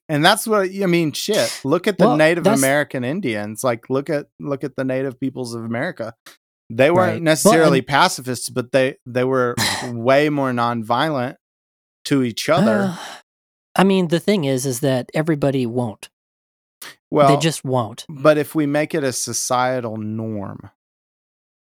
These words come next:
Speaker 2: You can, but then the problem with that is when somebody else comes in who isn't. Um, I think that's actually kind of part of the problem with, um, a lot of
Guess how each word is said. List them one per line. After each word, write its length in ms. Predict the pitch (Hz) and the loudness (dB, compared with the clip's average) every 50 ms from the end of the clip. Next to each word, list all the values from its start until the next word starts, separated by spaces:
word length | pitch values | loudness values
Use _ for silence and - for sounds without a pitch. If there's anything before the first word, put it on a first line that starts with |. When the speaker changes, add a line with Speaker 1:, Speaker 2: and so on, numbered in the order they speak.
| _ _ _ _ _ _ _ - | _ _ _ _ _ _ _ -2
Speaker 2:
You 200 | 139 143 214 247 | 0 2 2 0
can, 540 | - - 143 120 113 110 113 113 120 127 _ - | 0 -4 -4 -4 -4 -4 -4 -6 -6 -8 _ -4
but 240 | - 151 147 143 - | 0 0 0 0 2
then 440 | - 160 156 151 147 143 139 139 - _ _ _ _ _ _ - | 0 0 2 2 0 0 -2 -4 -6 _ _ _ _ _ _ -8
the 160 | - 143 151 139 | -4 -4 -2 -2
problem 440 | - - 175 175 170 151 135 123 | 0 0 0 2 2 0 -2 -4
with 180 | 120 113 120 - | -4 -6 -6 -4
that 220 | - 117 110 110 | -4 -4 -4 -4
is 160 | 117 113 110 - | -6 -6 -6 -6
when 320 | 127 131 123 120 117 117 | -4 -2 -2 -2 -2 -4
somebody 520 | 113 - - 151 147 135 135 123 123 135 - | -4 -4 -4 -4 -2 -2 -2 -2 -2 -2 0
else 320 | 139 131 127 123 - - | 0 0 0 0 -4 -6
comes 320 | - - 143 120 117 113 - | -6 -4 -4 -4 -4 -4 -4
in 340 | 120 117 117 113 117 113 - _ - | -4 -4 -4 -6 -6 -8 -8 _ -2
who 140 | 139 120 120 | -2 -2 -2
isn't. 400 | 110 107 - 104 101 - - - _ _ _ _ _ _ _ _ _ _ _ _ _ - | -4 -6 -6 -8 -10 -12 -16 -16 _ _ _ _ _ _ _ _ _ _ _ _ _ -6
Um, 260 | - 123 120 113 120 - - | -4 -4 -2 -4 -6 -4 -2
I 40 | 143 | 0
think 160 | 170 160 131 | 0 0 0
that's 220 | - 143 - - | 0 -2 0 -2
actually 300 | 131 117 - - - 120 | -4 -4 -4 -4 -6 -6
kind 200 | - - - 135 | -6 -6 -4 -4
of 140 | 123 110 _ | -4 -6 _
part 220 | - - 127 120 113 | -6 -4 -4 -4 -4
of 160 | 110 107 113 | -6 -8 -10
the 80 | 113 - | -12 -12
problem 600 | - - 120 110 110 120 117 110 110 110 110 104 | -8 -6 -4 -4 -4 -4 -6 -6 -6 -8 -8 -8
with, 320 | - 123 117 113 110 - _ _ _ - | -6 -6 -4 -4 -6 -10 _ _ _ -6
um, 420 | - 120 113 110 107 107 104 107 - _ _ _ - - | -6 -4 -4 -6 -8 -10 -12 -14 -16 _ _ _ -6 -4
a 100 | 156 135 | -2 -2
lot 260 | 127 131 127 127 123 | 0 0 -2 -2 -4
of 340 | 120 113 113 113 - - | -6 -8 -8 -12 -14 -20